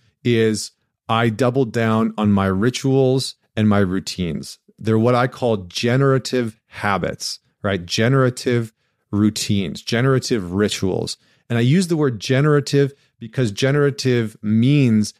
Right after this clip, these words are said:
that you are not producing something, but you're allowing something to flourish, to grow. It's, it's productive in a way. It's expansive, right? Whereas drinking, even though it tastes great, uh, for most people,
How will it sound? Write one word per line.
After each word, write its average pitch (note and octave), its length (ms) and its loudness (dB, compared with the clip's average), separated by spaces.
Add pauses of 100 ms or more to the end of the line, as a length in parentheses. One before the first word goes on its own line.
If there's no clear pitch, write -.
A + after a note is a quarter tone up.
(140)
that A2+ 440 -2
you B2 380 2
are A2 420 0 (540)
not D#3+ 340 -2
producing C#3+ 680 0
something, A#2+ 340 -2
but - 140 -2
you're B2 140 2
allowing B2+ 440 0
something C3 240 0
to G#2+ 120 -12
flourish, - 760 -2
to - 100 -6
grow. G#2 600 0
It's, - 180 -8 (180)
it's B2 160 -4
productive B2 960 -2
in G#2+ 120 0
a G2+ 100 2
way. G2 440 0 (240)
It's B2 160 -2
expansive, A#2+ 1120 -2 (300)
right? A2+ 200 0
Whereas B2 400 2
drinking, D#3+ 460 0
even C#3+ 300 0
though A2+ 140 2
it G#2 140 -4
tastes D3+ 320 -2
great, C3 380 0 (300)
uh, G#2 200 0
for G2 200 -4
most F2+ 260 0
people, D3 400 -2